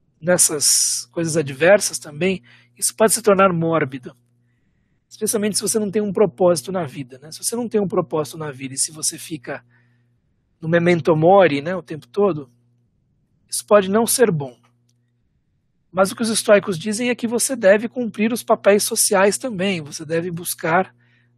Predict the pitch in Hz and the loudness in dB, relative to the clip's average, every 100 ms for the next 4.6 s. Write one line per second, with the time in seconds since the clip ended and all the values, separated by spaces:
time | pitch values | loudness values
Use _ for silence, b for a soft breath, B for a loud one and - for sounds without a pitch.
0 | _ 185 202 139 - - 190 156 143 _ | _ -4 -4 -4 -4 -4 -2 -4 -6 _
1 | _ _ _ _ _ _ _ _ _ - | _ _ _ _ _ _ _ _ _ -4
2 | - 190 147 202 175 196 220 170 165 - | 0 2 6 6 4 4 4 4 0 -4
3 | 175 - 220 160 170 190 139 139 143 147 | -4 -4 -4 -2 0 0 -2 -10 -18 -16
4 | - 151 156 160 170 170 | -16 -12 -10 -8 -10 -14